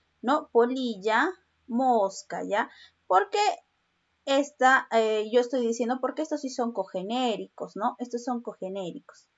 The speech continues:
¿ya? Polilla, mosca es mi respuesta en este tipo de analogías. Poli-, polilla, mosca, ¿ya? Ahora, eso debes de copiar en tu cuaderno.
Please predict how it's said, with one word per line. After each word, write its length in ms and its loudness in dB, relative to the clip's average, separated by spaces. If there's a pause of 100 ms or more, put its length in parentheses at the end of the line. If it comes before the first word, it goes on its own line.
(520)
¿ya? 300 0 (120)
Polilla, 520 2
mosca 480 0
es 180 2
mi 140 0
respuesta 840 -4 (360)
en 360 -4 (240)
este 340 -8
tipo 280 -6
de 240 0
analogías. 720 -8
Poli-, 340 -2 (140)
polilla, 380 -2
mosca, 320 -12 (1300)
¿ya? 420 -2
Ahora, 520 6 (1800)
eso 200 2
debes 180 6
de 100 0
copiar 240 -4
en 40 -8
tu 80 -8
cuaderno. 300 -4